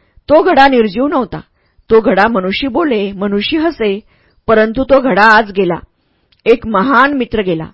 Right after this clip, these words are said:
मनूने आदराने ते तीन तुकडे उचलून घरी आणले. ते तीन तुकडे त्याने कसे तरी सांधून तेथे ठेवले. ते जणू त्या घड्याचे स्मारक होते, ती जणू आठवण होती. फुटलेल्या घड्याला मनूच्या प्रेमाने जणू पुनर्जन्म दिला,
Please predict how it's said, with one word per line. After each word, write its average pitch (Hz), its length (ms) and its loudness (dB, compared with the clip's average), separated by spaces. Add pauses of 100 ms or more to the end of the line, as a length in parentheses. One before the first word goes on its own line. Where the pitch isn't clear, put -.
(420)
मनूने 208 340 -2
आदराने 208 580 0 (320)
ते 294 100 0
तीन 330 340 -4
तुकडे 262 220 2
उचलून 240 380 -2
घरी 233 220 -4
आणले. 240 280 -6 (460)
ते 240 60 2 (200)
तीन 233 200 -6
तुकडे 233 380 -4 (360)
त्याने 277 200 2
कसे 294 360 -2
तरी 254 160 0
सांधून 202 540 0
तेथे 196 260 -4
ठेवले. 285 320 -4 (680)
ते 226 140 4
जणू 208 220 0
त्या 226 180 0
घड्याचे 185 420 0
स्मारक 185 380 -4
होते, - 220 -8 (440)
ती 330 100 2
जणू 294 240 2
आठवण 240 420 -2
होती. - 240 -8 (440)
फुटलेल्या 214 380 0
घड्याला 196 440 -2 (320)
मनूच्या 262 380 0
प्रेमाने 233 440 0
जणू 247 260 -2
पुनर्जन्म 214 580 -2
दिला, 202 240 -8